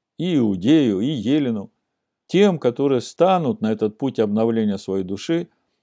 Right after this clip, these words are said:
в подобие Сына Всевышнего через веру в искупительную жертву Иешуа Машеха. Двадцать третий стих.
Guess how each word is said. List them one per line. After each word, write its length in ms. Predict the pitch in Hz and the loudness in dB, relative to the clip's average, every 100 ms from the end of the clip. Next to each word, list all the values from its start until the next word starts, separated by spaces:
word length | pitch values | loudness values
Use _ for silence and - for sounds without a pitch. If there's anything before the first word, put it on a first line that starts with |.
| _ _ | _ _
в 80 | - | -4
подобие 420 | 98 98 104 98 | -2 0 -2 -2
Сына 320 | - 104 87 | -4 -6 -6
Всевышнего 720 | - 95 120 175 131 117 110 - _ _ _ | -8 -6 -4 -4 -2 -4 -4 -10 _ _ _
через 340 | - 98 90 | -6 -6 -4
веру 420 | 104 180 175 - - | 2 2 2 -2 -6
в 100 | 101 | -10
искупительную 680 | - 95 123 127 - 113 | -8 -10 -8 -10 -6 -6
жертву 520 | 101 95 104 - 95 - | -4 -4 -4 -4 -14 -14
Иешуа 420 | 87 82 - 82 | -18 -16 -14 -14
Машеха. 580 | 78 67 - - _ _ _ _ _ _ _ _ _ _ _ _ _ _ _ _ _ | -14 -18 -20 -20 _ _ _ _ _ _ _ _ _ _ _ _ _ _ _ _ _
Двадцать 280 | 110 147 - | -2 -2 -2
третий 280 | 98 87 - | -8 -8 -16
стих. 300 | - 90 | -20 -20